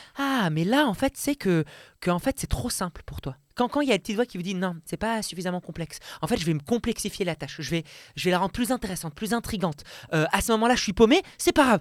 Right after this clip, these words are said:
Je vais me démerder, j'ai pas besoin de poser des questions à qui que ce soit. Je peux m'en sortir. Euh, je vais faire ci et ça et être créatif et machin. Il faut que,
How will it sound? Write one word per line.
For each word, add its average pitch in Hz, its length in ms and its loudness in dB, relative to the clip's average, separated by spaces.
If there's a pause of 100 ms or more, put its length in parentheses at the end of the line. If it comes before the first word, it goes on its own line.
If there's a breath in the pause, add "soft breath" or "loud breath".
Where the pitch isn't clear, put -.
(120 soft breath)
Je 165 140 2
vais 277 100 8
me 269 80 6
démerder, 247 380 8
j'ai 220 100 2
pas 277 140 8
besoin 247 180 4
de - 60 -6
poser 214 200 4
des 196 100 2
questions 202 260 0
à 180 60 4
qui 320 120 2
que - 80 -4
ce 254 80 0
soit. 240 240 8 (300 loud breath)
Je 180 160 8
peux 262 120 6
m'en 202 120 4
sortir. 262 400 2 (240 loud breath)
Euh, 180 220 10
je 170 120 2
vais 233 80 6
faire 208 160 0
ci 294 160 2
et 226 80 4
ça 277 240 8
et 214 40 10
être - 120 0
créatif 233 500 4
et 226 60 2
machin. 202 280 2
Il 226 120 2
faut 240 140 -6
que, 185 180 4